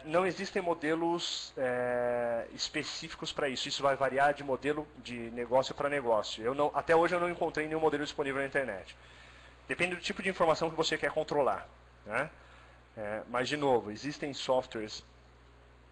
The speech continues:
é, é, baratos, existem softwares que, por vezes, são, são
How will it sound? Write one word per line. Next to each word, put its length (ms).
é, 40
é, 560
baratos, 600
existem 340
softwares 540
que, 260
por 140
vezes, 340
são, 360
são 320